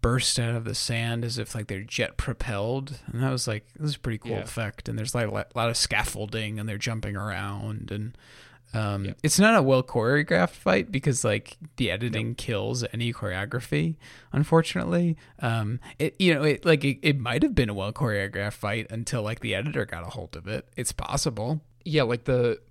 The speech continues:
Speaker 2: Momoa is a good physical actor in addition to being, like, a good actor actor. And, um, and there's, like, good, like, actions within the action
Speaker 1: Yeah.
Speaker 2: scene. It's just incompetently captured on film.
Speaker 1: Mm-hmm.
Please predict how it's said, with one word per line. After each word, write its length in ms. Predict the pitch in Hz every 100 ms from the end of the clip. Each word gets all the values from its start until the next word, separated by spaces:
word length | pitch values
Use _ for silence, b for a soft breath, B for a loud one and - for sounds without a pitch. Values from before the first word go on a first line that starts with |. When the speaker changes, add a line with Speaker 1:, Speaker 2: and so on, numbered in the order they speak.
| -
Speaker 2:
Momoa 340 | 139 139 185
is 100 | 143
a 60 | 117
good 360 | - 110 110 107 - -
physical 500 | - - 113 113 98
actor 300 | 101 - 104
in 60 | 107
addition 280 | 107 110
to 80 | 107
being, 200 | 104 101
like, 160 | 98 104
a 40 |
good 260 | 104 101 92
actor 300 | 95 - 98
actor. 380 | 98 - 104 104
And, 320 | 120 117 107
um, 460 | 104 104 101 107 - b b b b _ _ _ -
and 120 | 135
there's, 220 | 120 110
like, 240 | 117 110 -
good, 560 | 120 123 120 113 - _ _ _ 185 - - _ _ _ _ _ -
like, 380 | 131 117 113 -
actions 920 | 113 113 - - 117 113 123 139 - -
within 260 | 127 117 113
the 120 | 110
action 260 | 107 - 123
Speaker 1:
Yeah. 140 | 117
Speaker 2:
scene. 320 | 139 139 143 -
It's 220 | 123 -
just 560 | 117 110 - - - - - - -
incompetently 920 | 139 - 117 107 - 90 107 104 101
captured 480 | - 95 98 - 104
on 120 | -
film. 160 | - 156
Speaker 1:
Mm-hmm. 200 | 113